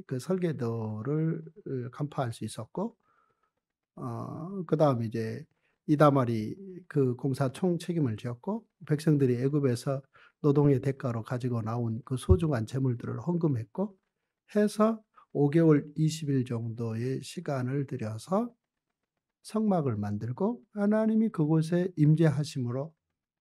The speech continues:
하나님의 이 거룩하신 임재가 그들과 함께 동행하는 시대를 열었다. 그런데 그 법에 따르면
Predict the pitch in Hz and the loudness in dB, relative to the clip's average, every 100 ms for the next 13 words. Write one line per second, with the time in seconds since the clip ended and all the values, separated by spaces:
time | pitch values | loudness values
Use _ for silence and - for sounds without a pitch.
0 | _ - 214 208 190 156 - 170 160 - | _ -6 0 2 4 2 0 -2 -2 -2
1 | 165 165 165 165 139 123 - 127 135 139 | 2 4 2 -4 -6 -6 -6 -6 -2 0
2 | 131 113 135 147 - 160 160 160 - 202 | 0 -2 -2 -4 0 2 4 0 -4 -4
3 | 202 - 185 180 135 127 139 123 110 - | -4 -4 -6 -4 -2 0 0 -2 -4 -8
4 | - 110 120 _ _ _ _ _ _ _ | -12 -12 -18 _ _ _ _ _ _ _
5 | _ _ _ 160 147 117 113 165 269 - | _ _ _ 0 2 2 0 2 0 0
6 | _ _ _ _ _ _ _ _ _ _ | _ _ _ _ _ _ _ _ _ _
7 | _ _ _ - 143 147 143 143 139 131 | _ _ _ 2 6 6 6 4 0 4
8 | 170 247 | 4 4